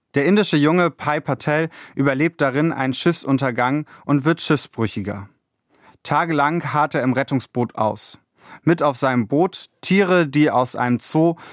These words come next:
mit auf dem gesunkenen Schiff gefahren sind. Darunter ein Tiger. Es ist eine Reise voller Herausforderungen und menschlicher Grenzen.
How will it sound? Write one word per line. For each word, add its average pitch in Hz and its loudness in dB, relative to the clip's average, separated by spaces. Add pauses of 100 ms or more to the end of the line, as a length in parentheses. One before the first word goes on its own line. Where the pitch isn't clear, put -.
(120)
mit 170 2
auf 139 0
dem 139 2
gesunkenen 127 0
Schiff 127 -4
gefahren 113 -2
sind. 101 -12 (220)
Darunter 131 0
ein 123 -2
Tiger. 120 -4 (1040)
Es 156 -2
ist 185 -2
eine 147 0
Reise 160 0
voller 151 0
Herausforderungen 143 2
und 127 2
menschlicher 127 0
Grenzen. 104 -6